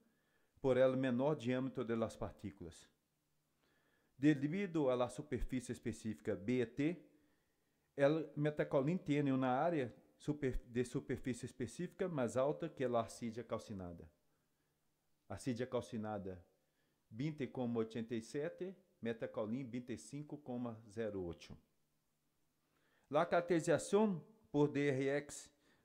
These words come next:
de arcilla calcinada destacan los compuestos cuarzo, caulinita y lita. Los picos presentados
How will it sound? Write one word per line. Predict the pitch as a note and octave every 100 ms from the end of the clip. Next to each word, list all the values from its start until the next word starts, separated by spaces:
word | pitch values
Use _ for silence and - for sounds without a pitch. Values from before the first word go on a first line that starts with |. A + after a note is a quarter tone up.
| _
de | A#2 B2+
arcilla | C3 D3 B2 B2+
calcinada | C3 - A2+ C#3+ D#3+ A2+ G2 - _ _ _ _ _ _
destacan | - C#3+ D3 E3 F3+ D#3+ C#3+
los | D3
compuestos | D3 D3 - C#3+ B2+ B2 -
cuarzo, | D3 E3 E3+ - F#3
caulinita | D#3 C3+ A#2 A#2+ D3+ D3+ D#3
y | C3
lita. | G#2+ A2 - D#2 - _ _ _ _ _ _ _ _ _ _ _
Los | B2+ D#3 -
picos | G#3+ A3 D#3 D3+
presentados | D3 C#3 A2+ C#3+ C#3 G#2+ G#2